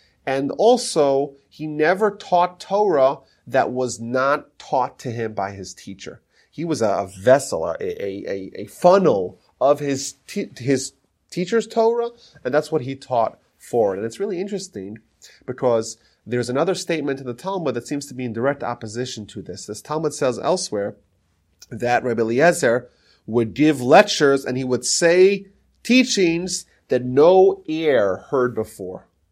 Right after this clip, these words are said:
He said things that were totally innovative, innovative ideas that were never taught before. So on one hand, he taught only things that he heard from his teacher. On the other hand, he taught things that no one had ever heard before.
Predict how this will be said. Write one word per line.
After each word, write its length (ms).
He 60
said 240
things 220
that 60
were 160
totally 360
innovative, 720
innovative 480
ideas 560
that 180
were 180
never 460
taught 300
before. 500
So 120
on 80
one 200
hand, 500
he 180
taught 600
only 300
things 280
that 100
he 60
heard 220
from 160
his 140
teacher. 480
On 60
the 60
other 120
hand, 160
he 80
taught 260
things 520
that 400
no 160
one 120
had 140
ever 240
heard 240
before. 540